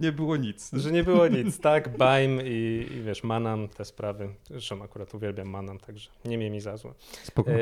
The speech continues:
Speaker 2: w każdym razie nie planowałem nigdy, wiesz, być kierowcą tramwaju, ale to jest też coś, co się narodziło w czasie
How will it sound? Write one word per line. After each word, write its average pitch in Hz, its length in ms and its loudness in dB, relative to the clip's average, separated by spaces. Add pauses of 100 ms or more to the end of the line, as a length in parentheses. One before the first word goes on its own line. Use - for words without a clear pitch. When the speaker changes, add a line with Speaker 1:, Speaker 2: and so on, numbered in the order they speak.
(220)
Speaker 2:
w - 60 -16
każdym 139 180 -4
razie 156 180 0
nie 175 80 -2
planowałem 175 440 2
nigdy, 120 220 -4
wiesz, 107 420 -8
być 120 380 -8
kierowcą 117 400 -4
tramwaju, 120 500 0
ale 139 140 2
to 143 100 -4
jest 143 120 -2
też 156 140 -2
coś, 147 200 -4
co 147 100 -6
się 147 120 -4
narodziło 139 440 0
w - 60 -6
czasie 139 400 -2